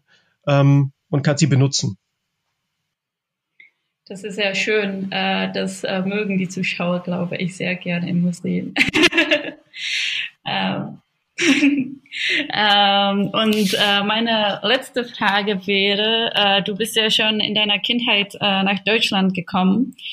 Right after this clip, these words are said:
Speaker 2: äh, und wollte dich fragen, welche Rolle für dich, äh, in, äh, in deinem Leben und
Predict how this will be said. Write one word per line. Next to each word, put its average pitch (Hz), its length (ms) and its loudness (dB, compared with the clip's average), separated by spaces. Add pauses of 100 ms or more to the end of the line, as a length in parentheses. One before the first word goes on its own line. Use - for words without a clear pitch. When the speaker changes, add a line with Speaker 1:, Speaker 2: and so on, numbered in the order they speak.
(320)
Speaker 2:
äh, 202 640 6 (120)
und 214 240 2
wollte 214 220 0
dich - 260 -2
fragen, 220 380 2
welche 220 280 0
Rolle 220 460 0
für 214 160 0
dich, 214 320 -2
äh, 196 600 2 (600)
in, 196 400 -2
äh, 190 240 -4
in 214 80 0
deinem 196 240 0
Leben 233 300 2
und 247 340 -2